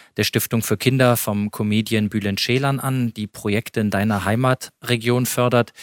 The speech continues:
Wie wichtig ist das, Teilhabe von Menschen und gleichzeitig auch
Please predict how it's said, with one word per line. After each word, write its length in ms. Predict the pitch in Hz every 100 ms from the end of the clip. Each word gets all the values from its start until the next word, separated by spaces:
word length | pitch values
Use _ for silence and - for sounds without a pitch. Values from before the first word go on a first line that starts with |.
| - -
Wie 120 | 123
wichtig 300 | 113 - 120
ist 200 | 113 -
das, 140 | 101 -
Teilhabe 720 | - 117 127 120 123 123 123
von 200 | - 113
Menschen 460 | 107 120 - 123 117 - - _
und 160 | 113 107
gleichzeitig 560 | 110 110 - 110 -
auch 280 | 117 110 -